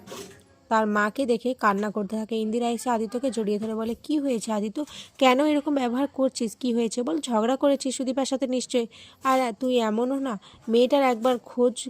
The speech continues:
আমাদের দিতে পারলি না। কোথায় রয়েছে মেয়েটা বল না, কোথায় রেখে এসেছিস তুই ওকে?"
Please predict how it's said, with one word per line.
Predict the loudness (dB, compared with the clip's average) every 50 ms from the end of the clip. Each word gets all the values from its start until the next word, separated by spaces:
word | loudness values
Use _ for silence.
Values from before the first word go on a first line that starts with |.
| -10 -6
আমাদের | -4 -2 -2 0 2 2 2 2
দিতে | 2 -2 -2 -2 -2
পারলি | 0 0 0 0 0 0 0
না। | 0 -2 -4 -6 -8 -4
কোথায় | -2 -2 -2 0 0 0 0
রয়েছে | 2 2 2 2 0 -2 -2
মেয়েটা | 0 0 0 0 -2 -4
বল | -4 -2 -2 0 0
না, | 0 -2 -2 -4 -4
কোথায় | -4 -6 -6 -2 0 0 2
রেখে | 2 0 0 2 0
এসেছিস | 0 0 -2 -6 -6 -6 -8 -8 -6 -4
তুই | -2 -2 0 0
ওকে?" | 0 -2 -2 -4